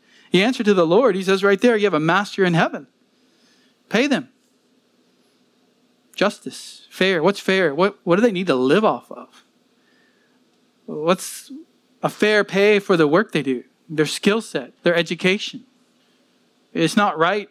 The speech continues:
to pay somebody barely enough to live on. What about benefits? Do they need benefits? Is that typical for this industry? Seek their good in whatever way.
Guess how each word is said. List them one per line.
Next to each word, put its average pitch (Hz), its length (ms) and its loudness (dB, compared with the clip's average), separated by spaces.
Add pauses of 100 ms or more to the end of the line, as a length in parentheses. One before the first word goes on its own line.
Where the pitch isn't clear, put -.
(120)
to 170 120 0
pay 190 200 0
somebody 170 500 -2 (160)
barely 175 340 2
enough 160 320 0
to 160 100 -2
live 160 180 4
on. 139 180 -2 (1300)
What 165 80 0
about 180 200 0
benefits? 185 760 -2
Do - 120 -8
they 143 120 4
need 165 200 2
benefits? 208 600 -2
Is 143 80 -4
that 151 160 -2 (180)
typical 220 380 2
for 220 120 2
this 208 200 0
industry? 214 500 -2 (120)
Seek 254 320 0
their 285 120 4
good 190 300 2
in 156 100 2
whatever 180 260 2
way. 160 340 0